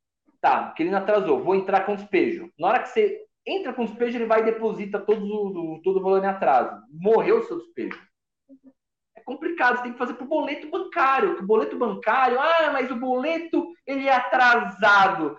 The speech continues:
Mas só que o boleto, amigo, você consegue suspender o boleto pra ele não pagar o boleto. O boleto, ele calcula, calcula juros automaticamente. É eficiente, não é atrasado. É eficiente, é seguro.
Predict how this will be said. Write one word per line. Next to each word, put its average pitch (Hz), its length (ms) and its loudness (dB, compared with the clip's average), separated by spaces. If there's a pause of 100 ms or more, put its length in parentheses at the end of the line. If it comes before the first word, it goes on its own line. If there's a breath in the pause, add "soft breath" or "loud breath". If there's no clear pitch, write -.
(100)
Mas 262 180 0
só 277 100 -2
que 285 100 -4
o 233 60 -8
boleto, 311 540 2
amigo, 208 300 0
você 196 180 -6
consegue 247 440 -4
suspender 269 720 -6
o 302 140 0
boleto 226 540 0
pra 240 100 0
ele 247 100 -4
não 254 140 -6
pagar 247 340 2
o 247 120 0
boleto. 285 580 -4 (460)
O 190 100 0
boleto, 226 560 2
ele 226 140 0
calcula, 233 580 2
calcula 214 440 0
juros 240 280 -6
automaticamente. 247 1040 -8 (480)
É 254 380 0
eficiente, 247 880 -6
não 190 160 0
é 220 60 2
atrasado. 190 680 0
É 220 280 2
eficiente, 214 720 -6
é 202 100 -2
seguro. 196 800 -6